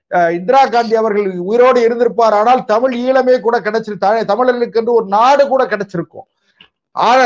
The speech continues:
அப்படியெல்லாம் த-, இன்னும் சொல்ல போனீங்கன்னா, ஆயிரத்தி தொள்ளாயிரத்தி எண்பத்தி மூன்று, மூன்றுக்கு முன்பு ஈழத்துல தமிழ், இலங்கையில வந்து இனப்பிரச்சனை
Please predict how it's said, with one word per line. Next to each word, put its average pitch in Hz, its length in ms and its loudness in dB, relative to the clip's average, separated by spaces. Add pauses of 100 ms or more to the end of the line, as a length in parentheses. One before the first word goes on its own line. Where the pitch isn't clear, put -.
(160)
அப்படியெல்லாம் 269 480 0
த-, 220 240 0 (100)
இன்னும் 233 280 -4
சொல்ல 262 160 4
போனீங்கன்னா, 254 420 2
ஆயிரத்தி 262 360 2
தொள்ளாயிரத்தி 240 420 2
எண்பத்தி 254 400 0
மூன்று, 247 440 0 (520)
மூன்றுக்கு 247 520 0
முன்பு 233 400 -2 (640)
ஈழத்துல 240 840 2
தமிழ், 220 240 2 (440)
இலங்கையில 262 500 2
வந்து 226 240 -2
இனப்பிரச்சனை 247 720 0